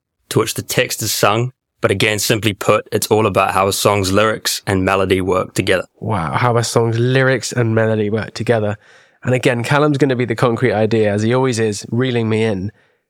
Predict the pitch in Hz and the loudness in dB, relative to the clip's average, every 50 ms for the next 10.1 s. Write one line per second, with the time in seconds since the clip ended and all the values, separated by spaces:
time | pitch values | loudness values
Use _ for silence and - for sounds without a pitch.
0 | _ - - 120 117 117 - - 120 110 110 107 - 120 117 123 123 131 131 123 | _ 0 0 2 2 2 2 2 2 2 2 0 0 0 0 2 2 2 2 2
1 | 131 120 117 113 117 113 113 113 101 - - - - - _ _ - 113 113 101 | 0 0 0 0 2 2 2 2 0 -2 -6 -12 -14 -14 _ _ 0 0 0 0
2 | 85 - - - - 117 98 90 76 - _ - - _ _ - 127 127 131 143 | -2 -6 -6 -2 0 0 0 -2 -6 -10 _ -18 -20 _ _ -2 0 2 2 4
3 | 170 175 175 165 - 170 147 135 107 - - - 143 143 135 - 151 143 139 123 | 2 2 2 2 0 0 0 0 -2 -2 -2 0 0 0 0 0 2 2 2 0
4 | 110 - - - 123 - 151 139 120 131 - 139 120 123 - - - - - 135 | 0 -2 -2 -2 0 0 0 0 0 -2 -2 -2 -2 -2 -4 -4 -4 0 0 2
5 | 131 135 127 117 135 135 - - 131 123 113 110 - 131 113 - 143 151 160 - | 2 2 0 -2 -4 -4 -2 -2 -2 -2 -2 -2 -4 -4 -2 0 0 0 0 0
6 | 139 - 101 95 98 - - - - - - 139 147 139 104 220 214 - - 151 | -2 -2 -2 -4 -6 -6 -2 -4 -2 0 0 0 0 2 2 0 0 -2 -2 0
7 | 151 135 - 135 135 - - - 135 - - 120 117 117 - - 107 101 92 95 | 0 0 0 -2 -2 0 -2 -2 -2 -2 -4 -4 -2 -4 -4 -4 -4 -4 -4 -4
8 | - - - 120 127 127 123 120 123 117 113 - - - _ _ _ _ _ - | -4 -2 0 2 4 4 4 4 2 2 0 -2 -8 -20 _ _ _ _ _ 0
9 | 135 147 143 147 135 147 135 127 127 131 123 117 113 - 117 101 123 120 120 110 | 2 2 2 2 2 2 0 0 0 0 0 0 0 -2 -2 0 2 2 2 2
10 | 92 90 | 0 -2